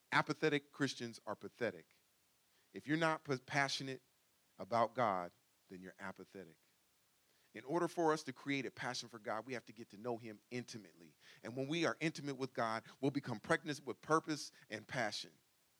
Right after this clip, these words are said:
We show our passion, uh, for God by serving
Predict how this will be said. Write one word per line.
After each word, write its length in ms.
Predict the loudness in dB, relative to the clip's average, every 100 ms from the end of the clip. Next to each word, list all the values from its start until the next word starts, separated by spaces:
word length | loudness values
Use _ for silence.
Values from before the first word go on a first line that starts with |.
| _ _ _ _ _ _ _ _ _ _ _ _ _ _ _ _ _ _ _
We 100 | -6
show 200 | -4 0
our 80 | -2
passion, 560 | 0 -4 -4 -8 -12 -18 _ _ _ _ -14
uh, 240 | -12 -14 -12
for 120 | -12 -6
God 300 | -4 -4 -6
by 80 | -10
serving 500 | -10 -6 -4 -6 -10